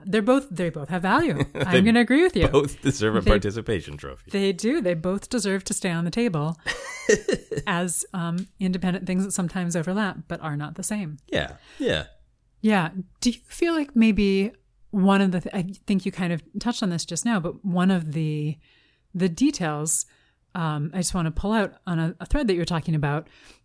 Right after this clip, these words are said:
Speaker 1: with winning versus losing, um,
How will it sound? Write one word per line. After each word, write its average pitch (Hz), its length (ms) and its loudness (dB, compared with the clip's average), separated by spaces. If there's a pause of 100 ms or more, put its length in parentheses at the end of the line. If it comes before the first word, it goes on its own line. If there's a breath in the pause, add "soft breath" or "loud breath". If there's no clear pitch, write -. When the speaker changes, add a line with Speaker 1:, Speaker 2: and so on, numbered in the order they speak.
(640)
Speaker 1:
with 226 300 6
winning 190 480 6
versus 160 380 0
losing, 151 640 0 (640)
um, 160 400 -2